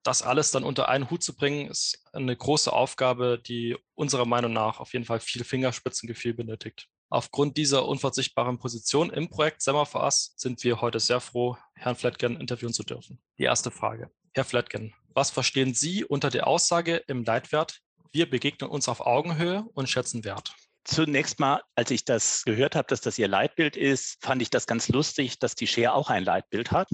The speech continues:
Speaker 2: Ich kann Ihnen dazu auch mal den Link schicken. Da gibt's so ein paar Videos, die wir durchführen. Und das erste Wort in unserem Leitbild quasi ist,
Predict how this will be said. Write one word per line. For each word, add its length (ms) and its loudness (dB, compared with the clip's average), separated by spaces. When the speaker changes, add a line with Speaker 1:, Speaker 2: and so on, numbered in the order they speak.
Speaker 2:
Ich 140 -6
kann 160 0
Ihnen 100 2
dazu 260 2
auch 120 2
mal 100 2
den 140 0
Link 200 0
schicken. 400 -2
Da 120 0
gibt's 260 -4
so 280 4
ein 60 -2
paar 220 0
Videos, 480 2
die 160 -8
wir 340 2
durchführen. 460 0
Und 220 -2
das 240 0
erste 380 0
Wort 500 2
in 140 0
unserem 380 4
Leitbild 600 0
quasi 600 0
ist, 400 0